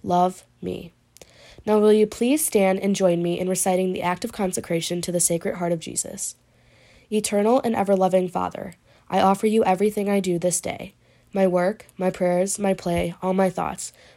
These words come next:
my time with family and friends, my hours of relaxation, my difficulties, problems, distress,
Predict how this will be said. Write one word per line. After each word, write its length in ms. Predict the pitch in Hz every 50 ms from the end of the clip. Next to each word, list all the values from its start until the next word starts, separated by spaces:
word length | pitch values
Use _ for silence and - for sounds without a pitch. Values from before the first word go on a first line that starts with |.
| - _
my 100 | 190 190
time 320 | 190 - - 190 185 185
with 140 | 196 208 208
family 320 | - 214 202 202 208 220 233
and 120 | 240 226
friends, 440 | - 196 175 170 170 175 175 - - _ - - - - - _
my 100 | 190 -
hours 320 | - 175 180 190 208 214 226
of 100 | 226 202
relaxation, 840 | 220 220 214 220 220 220 - - 185 175 170 - - 175 175 180 185 - _ _ _ _ _
my 120 | 180 180
difficulties, 720 | 175 - 185 180 208 202 - 220 214 - 240 247 247 -
problems, 520 | - _ - - 185 180 180 190 196 208 -
distress, 600 | - 226 220 - - 185 165 170 175 - - -